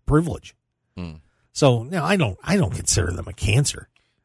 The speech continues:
Speaker 1: I mean, a lot of people, I tell you what, a lot of people would say the same thing about Eric Bischoff.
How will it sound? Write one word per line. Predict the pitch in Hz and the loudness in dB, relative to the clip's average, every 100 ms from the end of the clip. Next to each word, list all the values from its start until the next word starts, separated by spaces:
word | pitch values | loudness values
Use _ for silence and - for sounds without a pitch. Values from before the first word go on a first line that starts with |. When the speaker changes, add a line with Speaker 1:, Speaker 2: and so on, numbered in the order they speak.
| _ _ _ | _ _ _
Speaker 1:
I | 117 | -2
mean, | 120 | 0
a | 117 | 0
lot | 131 165 | 0 0
of | |
people, | 180 170 156 - | 0 0 -2 0
I | - | -2
tell | 127 156 | 0 2
you | 147 | 2
what, | 160 160 | 2 0
a | |
lot | 131 147 | 0 0
of | - | 4
people | 165 143 | 4 2
would | 131 | -2
say | 160 | 0
the | 135 | 2
same | 113 156 135 | 2 0 0
thing | 143 | 0
about | 143 147 | 0 2
Eric | 139 107 | 0 2
Bischoff. | 139 185 98 - | 4 4 0 -10